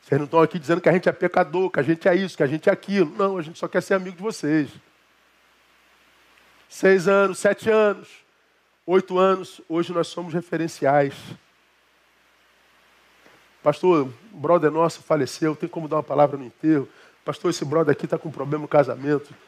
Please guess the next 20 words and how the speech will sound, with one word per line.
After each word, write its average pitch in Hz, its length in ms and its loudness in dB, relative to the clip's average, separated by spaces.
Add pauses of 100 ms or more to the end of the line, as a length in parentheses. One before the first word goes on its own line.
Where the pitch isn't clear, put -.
(140)
tem 208 80 -10
como 160 220 -4
dar 147 80 2
uma 139 60 2
palavrinha 135 360 -2
com - 100 -8
ele 123 100 0
aqui?" 135 360 -2 (460)
Viramos 165 320 4
como 180 180 -4
os 147 80 -10
que, - 140 -10
os 160 260 -8
capelães 165 760 2 (880)
do 165 100 -6
meio. 151 320 0 (2250)
Porque 165 280 2
nós 170 140 0
fomos 175 420 -6 (600)
abraçados, 156 1040 0